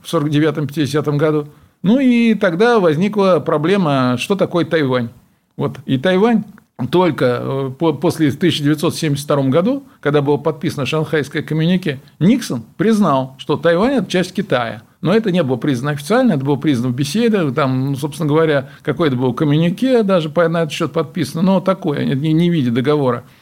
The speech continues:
А реально первый раз Китай признал, когда, э, создавалась группа связи, во главе которой стоял бывший президент, э, э, Соединенных Штатов Америки Джордж Буш старший. В семьдесят девятом году, когда открыли посольство, он был первым послом Соединенных Штатов Америки в Китайской Народной Республике.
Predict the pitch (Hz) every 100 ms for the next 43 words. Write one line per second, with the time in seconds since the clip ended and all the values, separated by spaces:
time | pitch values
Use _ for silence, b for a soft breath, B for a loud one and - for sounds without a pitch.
0 | b b - 151 147 175 254 269 214 180
1 | 143 143 143 127 156 139 135 135 160 147
2 | 131 220 143 139 - B B 147 - 151
3 | 160 160 135 120 143 151 - 180 240 226
4 | 190 143 165 156 170 156 143 139 165 147
5 | 143 131 160 - 131 147 147 151 139 113
6 | - - - - B B 135 135 139 139
7 | 156 123 156 151 - 151 143 165 131 139
8 | 135 123 117 127 113 - - 214 - 254
9 | 220 _ _ _ _ - 147 117 139 139
10 | 147 123 156 143 143 139 131 156 131 165
11 | 151 269 - 143 123 202 214 - 143 180
12 | 190 175 139 147 147 147 143 196 202 -
13 | 147 147 143 156 160 147 127 147 143 143
14 | 131 - 139